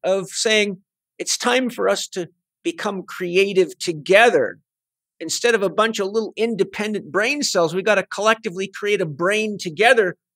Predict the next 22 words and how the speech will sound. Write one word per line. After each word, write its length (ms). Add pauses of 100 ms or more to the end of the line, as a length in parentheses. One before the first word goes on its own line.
(460)
that 120
has 280
the 120
only 420
intention 720
of 200 (140)
healing, 460
growing, 600 (380)
and 100
harmonizing 960
together. 600 (320)
And 160
that 240
would 180
be 380 (260)
sort 320
of 80
the 220 (340)
antidote 800
for 140
the 100
Wetiko 680